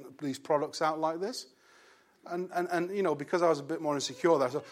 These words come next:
"Well, actually, it was somebody else who did it for me. I didn't do it." You know, and I just think, what, how much games do we have to play in this stupid thing called ministry?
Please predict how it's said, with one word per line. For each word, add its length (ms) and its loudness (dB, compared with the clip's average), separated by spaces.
"Well, 140 12
actually, 220 6
it 20 8
was 100 4
somebody 340 6
else 220 8
who 80 -4
did 160 0
it 80 -2
for 240 4
me. 100 2
I 120 2
didn't 180 -2
do 80 4
it." 140 -2
You 60 0
know, 100 6
and 100 4
I 80 4
just 220 -2
think, 160 2
what, 320 2
how 280 0
much 260 -2
games 420 6
do 60 -6
we 80 4
have 160 2
to 80 -8
play 320 0
in 100 -2
this 160 -6
stupid 520 -10
thing 220 -4
called 220 0
ministry? 500 -8